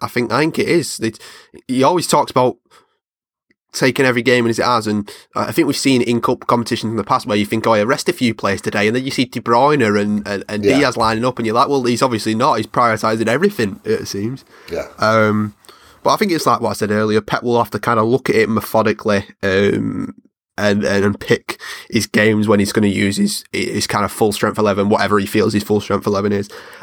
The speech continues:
Speaker 1: I've got an inkling he will be looking at battering Dortmund in the first leg.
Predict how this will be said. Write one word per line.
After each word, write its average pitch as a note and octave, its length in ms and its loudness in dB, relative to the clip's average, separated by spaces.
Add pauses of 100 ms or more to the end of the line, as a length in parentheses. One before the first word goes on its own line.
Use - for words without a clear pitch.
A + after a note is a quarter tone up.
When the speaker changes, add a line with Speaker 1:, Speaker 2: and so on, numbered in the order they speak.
Speaker 1:
I've D#3 300 -2
got - 140 0
an C#3 80 2
inkling A2+ 640 0 (560)
he A#2 640 -2
will A2+ 300 4
be A2 160 -2
looking A2 400 0
at G2 120 0 (500)
battering G#2 540 0
Dortmund G2+ 560 2
in G2 100 0
the G2 60 -2
first G2 360 -2
leg. G2 260 -4